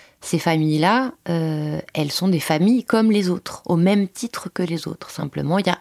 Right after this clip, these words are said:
un seul parent. Ça a aussi été critiqué, puisqu'il y a une dimension qui neutralise la question du genre dans ce, dans ce mot-là.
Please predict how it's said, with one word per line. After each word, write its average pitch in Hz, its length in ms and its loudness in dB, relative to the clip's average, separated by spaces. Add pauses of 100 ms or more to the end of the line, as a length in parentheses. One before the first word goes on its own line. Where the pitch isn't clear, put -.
un 165 120 0
seul 175 280 -2
parent. 143 300 -4 (580)
Ça 175 200 0
a 165 60 4
aussi 185 340 0
été 175 180 -2
critiqué, - 640 -2
puisqu'il 175 420 -6
y 151 60 -2
a - 20 0
une 151 180 -2
dimension 147 540 -4
qui 156 200 -4
neutralise 185 680 2
la 165 100 0
question 175 360 -4
du 175 120 0
genre 220 280 0
dans 170 160 -2
ce, 170 280 -6
dans 165 180 -4
ce 165 180 -4
mot-là. 185 460 2